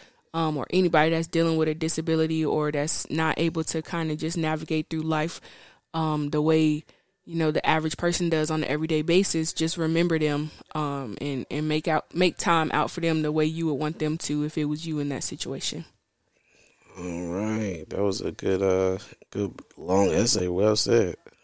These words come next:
Speaker 1: Oh, I know you not talking.
Speaker 2: It's well, it's well said. It was well said. I definitely appreciate that, you know.
Speaker 1: Well,
Speaker 2: So
Speaker 1: you know,
Speaker 2: all my single women, if you out there.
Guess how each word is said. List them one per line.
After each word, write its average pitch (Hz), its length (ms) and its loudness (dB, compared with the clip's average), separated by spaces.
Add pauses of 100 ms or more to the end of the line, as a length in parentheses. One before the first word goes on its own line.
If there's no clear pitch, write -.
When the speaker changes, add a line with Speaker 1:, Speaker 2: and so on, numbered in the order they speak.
(200)
Speaker 1:
Oh, 466 360 6
I 269 140 2
know 160 300 2
you 202 220 2
not - 180 -2
talking. - 340 -2
Speaker 2:
It's 196 180 4
well, 135 220 6
it's 123 160 -2
well 123 320 6
said. - 200 -4
It 113 60 2
was 117 180 2
well 117 280 2
said. 104 500 2
I 95 200 -8
definitely 104 320 2
appreciate 82 600 0
that, 69 180 -2 (260)
you 98 160 -8
know. 95 220 -4 (560)
Speaker 1:
Well, - 80 -14
Speaker 2:
So 101 140 8
Speaker 1:
you 104 60 8
know, 107 60 4
Speaker 2:
all 113 160 10
my 87 100 0
single 80 380 2
women, - 140 -16 (280)
if - 80 -16
you - 160 -10 (240)
out - 220 -18
there. - 340 -8